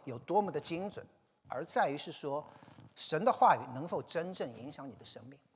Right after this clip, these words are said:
你其实不需要读很多的，你读到能够你理解的地方，你就照着去行，其实就已经达到目的了。你不需要是说我对整个圣经完全精通了，我才可以信主，完全没有这样的事情的。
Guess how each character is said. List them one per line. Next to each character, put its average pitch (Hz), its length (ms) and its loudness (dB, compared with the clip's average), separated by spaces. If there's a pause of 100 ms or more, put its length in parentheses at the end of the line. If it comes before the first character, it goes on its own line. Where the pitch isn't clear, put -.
(360)
你 170 100 -10
其 262 160 -6
实 - 80 -8
不 - 140 -8
需 - 180 2
要 220 80 8
读 147 180 -4
很 190 220 -2
多 135 220 -4
的， - 80 -12 (800)
你 170 120 -6
读 160 260 0
到 214 380 8 (680)
能 143 260 0
够 202 320 8
你 143 160 -2
理 185 180 2
解 196 160 0
的 131 80 -4
地 175 180 -2
方， 160 320 -2
你 135 140 -8
就 208 140 -2
照 214 200 4
着 156 120 0
去 - 200 -6
行， 214 280 -10 (120)
其 - 140 -12
实 185 160 -8
就 185 160 0
已 117 80 -8
经 151 180 -10
达 120 160 -6
到 135 160 -8
目 151 160 -8
的 117 180 -16
了。 120 140 -20
你 165 80 -14
不 160 160 -10
需 - 160 -4
要 196 120 6
是 180 100 -8
说 165 240 -4 (380)
我 135 120 -6
对 226 160 6
整 160 200 0
个 156 80 0
圣 165 200 0
经 160 160 -2
完 156 200 4
全 196 200 -2
精 190 220 -4
通 190 160 -4
了， 135 80 -2
我 120 80 -4
才 127 160 -8
可 147 100 -8
以 123 60 -6
信 135 260 -8
主， - 100 -20 (120)
完 143 160 -6
全 208 140 -4
没 202 100 -2
有 151 80 0
这 131 100 -6
样 147 120 -2
的 123 40 -8
事 - 220 -8
情 - 200 -14
的。 - 60 -20